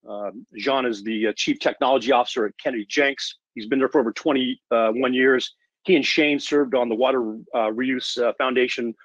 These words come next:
Research Advisory Committee for over six years together. Uh, Jean has a P H D from the University of Colorado at Boulder and has done some postdoc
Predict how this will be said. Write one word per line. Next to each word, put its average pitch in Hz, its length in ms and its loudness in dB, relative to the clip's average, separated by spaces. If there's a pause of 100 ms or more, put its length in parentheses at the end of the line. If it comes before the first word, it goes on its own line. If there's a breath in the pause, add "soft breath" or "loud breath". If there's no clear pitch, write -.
(140 soft breath)
Research 131 280 0
Advisory 120 420 0
Committee 123 260 -2
for 123 100 -2
over 104 100 -2
six - 320 -4
years 131 220 -2
together. 117 460 2 (420)
Uh, 104 160 0
Jean 151 240 2
has 151 120 2
a 113 40 -8
P 160 140 2
H 139 180 0
D 147 160 2
from 139 320 0
the 117 180 0 (200 soft breath)
University 147 340 2
of 113 40 -12
Colorado 147 340 2
at 113 60 -6
Boulder 139 240 2
and 127 80 -2
has 101 60 -10
done 135 140 -6
some - 120 -18
postdoc 139 340 -4